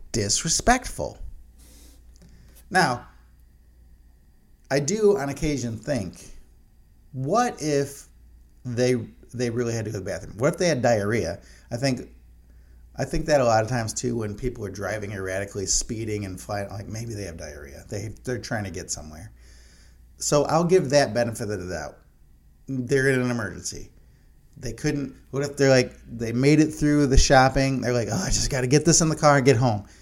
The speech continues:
because they know they got something. They're on the clock. I've been on the clock many times with my belly, like,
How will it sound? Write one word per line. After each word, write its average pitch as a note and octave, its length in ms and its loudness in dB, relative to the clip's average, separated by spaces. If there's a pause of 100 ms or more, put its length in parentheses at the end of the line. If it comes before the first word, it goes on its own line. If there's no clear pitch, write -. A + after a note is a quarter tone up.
(440)
because B2+ 360 2
they B2+ 100 0
know B2+ 160 0
they B2+ 100 2
got A#2 320 0
something. G#2+ 300 -4
They're A#2 160 -2
on A#2+ 100 -2
the A#2+ 60 -4
clock. - 400 -8 (160)
I've D#3 160 -2
been G#3 100 4
on F#3+ 140 8
the E3+ 60 6
clock D3+ 340 4
many C3 220 0
times F2 600 -8 (300)
with - 160 -16
my B2+ 120 -2
belly, D2+ 400 -8 (840)
like, A2+ 160 -6